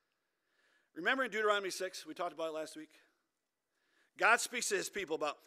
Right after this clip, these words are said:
how his word should be saturated in their conversations, when they're walking on the streets or in their homes. Essentially, it's passing what the word has taught us on to others.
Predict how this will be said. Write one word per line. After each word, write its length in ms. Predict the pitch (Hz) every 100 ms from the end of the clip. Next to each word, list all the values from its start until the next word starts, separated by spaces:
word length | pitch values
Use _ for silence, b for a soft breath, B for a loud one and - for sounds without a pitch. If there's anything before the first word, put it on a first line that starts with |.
| b
how 220 | - 208
his 200 | 202 185
word 300 | 156 208 190
should 160 | - 175
be 140 | 160 - B B _
saturated 1000 | - - - 208 220 220 190 175 165 165
in 100 | 165
their 100 | 156
conversations, 840 | 170 156 165 156 123 98 - - _ _ _ _ _ _
when 140 | - 175
they're 120 | 175
walking 460 | 156 185 214 202 202
on 120 | 196
the 80 | 170
streets 340 | - 190 175
or 100 | 156
in 60 | 165
their 120 | 151
homes. 340 | 156 139 113 - - _ _ _ _ _ _ _ _ _ _ _ B B -
Essentially, 640 | - 240 247 220 196 165 B B B B - _
it's 140 | 185 -
passing 680 | - 220 240 233 247 240
what 180 | 214 220
the 80 | 208
word 240 | 180 214
has 200 | 190 180
taught 200 | - 175
us 360 | 170 175 160 - -
on 220 | 156 151 135
to 240 | 160 139 127 _ _ _ -
others. 520 | 147 113 98 - -